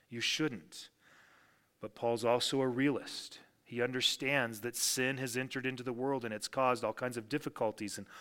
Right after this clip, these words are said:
all kinds of problems that we have to now somehow deal with. And so you can see there in verse ten,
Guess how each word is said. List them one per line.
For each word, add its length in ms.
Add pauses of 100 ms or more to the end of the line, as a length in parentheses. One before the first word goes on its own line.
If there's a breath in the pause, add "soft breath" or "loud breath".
(160 loud breath)
all 140
kinds 300
of 180
problems 520
that 80
we 80
have 280
to 80
now 160
somehow 540
deal 320
with. 440 (460 loud breath)
And 200
so 260
you 160
can 180
see 280
there 220
in 120
verse 420
ten, 600